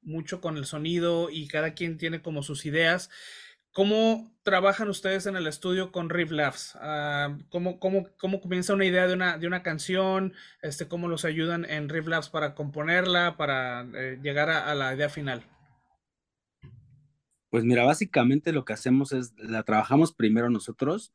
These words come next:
Speaker 2: eh, en, en los ensayos, en, en la post-, en la pre-, produ-, preproducción.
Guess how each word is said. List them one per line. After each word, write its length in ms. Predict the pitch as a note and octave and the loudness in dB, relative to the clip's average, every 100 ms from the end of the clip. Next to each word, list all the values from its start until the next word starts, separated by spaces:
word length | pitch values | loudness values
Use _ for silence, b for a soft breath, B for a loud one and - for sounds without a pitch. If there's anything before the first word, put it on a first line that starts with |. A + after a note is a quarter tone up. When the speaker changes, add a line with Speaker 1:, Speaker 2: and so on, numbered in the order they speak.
| _ | _
Speaker 2:
eh, 560 | G2+ F2 E2 D#2+ D2+ - | -10 -8 -6 -6 -6 -6
en, 200 | F#2+ F#2 | 0 2
en 300 | F2 E2+ F#2 | 2 2 4
los 220 | F2+ F2 | 4 2
ensayos, 560 | F#2 G2+ A#2 A#2 G#2 G#2+ | 0 4 6 6 4 0
en, 260 | F#2+ F2+ - | 0 -2 -4
en 220 | F2 D#2+ | -10 -10
la 220 | E2+ F2+ - | -4 -4 -2
post-, 360 | - F2 - _ F#2 | -2 -2 -4 _ 0
en 160 | F2+ | 4
la 160 | F#2 - | 2 2
pre-, 140 | F#2+ - - | -2 -2 0
produ-, 360 | G2+ F#2 F#2+ - | 2 2 -2 -2
preproducción. 840 | G#2+ G2+ - F#2 F#2+ - B2 E3+ | 0 0 0 0 0 4 6 6